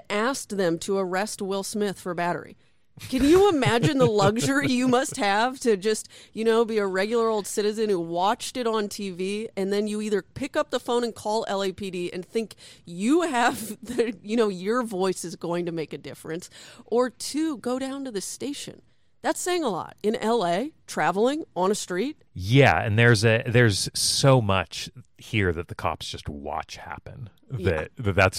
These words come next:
Speaker 2: that's pretty incredible. I
Speaker 1: Yep.
Speaker 2: mean, they're, they're asked all the time to arrest people, I'm sure, especially with the homeless problem here. We had a quarter mile from my house, a big encampment fire, uh, right up next to a senior, uh, a senior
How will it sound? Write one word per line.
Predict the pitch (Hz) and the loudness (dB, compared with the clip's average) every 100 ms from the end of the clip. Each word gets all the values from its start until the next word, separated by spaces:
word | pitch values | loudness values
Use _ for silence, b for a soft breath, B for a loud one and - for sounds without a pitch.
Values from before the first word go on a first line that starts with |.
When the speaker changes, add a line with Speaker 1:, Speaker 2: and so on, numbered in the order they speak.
| - | 0
Speaker 2:
that's | 127 110 | 0 0
pretty | - 113 95 | 0 -2 0
incredible. | 80 80 85 78 - - - - | -4 -4 -6 -4 -10 -14 -14 -4
I | |
Speaker 1:
Yep. | 214 | 0
Speaker 2:
mean, | 101 101 | 2 4
they're, | 117 - - | 2 0 0
they're | 127 143 | 4 6
asked | 135 - | 4 4
all | 101 | 2
the | 90 | 2
time | 92 85 85 | 0 -2 -2
to | 85 | -4
arrest | 78 76 - | -4 -6 -6
people, | 85 - 85 | -2 -2 -2
I'm | 90 78 | -8 -10
sure, | - 87 71 | -6 -6 -6
especially | - 90 82 - | -6 -6 -6 -6
with | 76 - | -8 -10
the | - | -6
homeless | 87 76 73 | -6 -6 -10
problem | - 78 76 | -6 -6 -6
here. | 73 78 76 B B B B | -10 -10 -10 B B B B
We | 104 123 | 2 4
had | 107 87 | 4 2
a | - 98 78 78 76 - | 0 -4 -4 -6 -8 -8
quarter | - 117 92 | 0 2 2
mile | 90 85 | 0 -2
from | - 85 | -4 -8
my | 78 | -8
house, | 73 80 76 - | -6 -6 -6 -8
a | - | -10
big | 82 87 | -4 -4
encampment | 80 76 - 80 85 90 | -4 -10 -12 -12 -12 -14
fire, | - 78 78 76 76 b b b b - | -10 -8 -6 -6 -8 b b b b -10
uh, | 82 76 76 82 _ - | -8 -8 -8 -10 _ -8
right | 95 85 80 | -2 0 0
up | 82 92 | -2 -4
next | 78 - - | -10 -8 -8
to | 85 | -6
a | 76 | -4
senior, | - 101 85 87 - | -4 -4 -4 -6 -6
uh, | 104 85 - 85 76 78 | -4 -4 -6 -8 -8 -10
a | - | -8
senior | - 90 80 | -4 -2 -2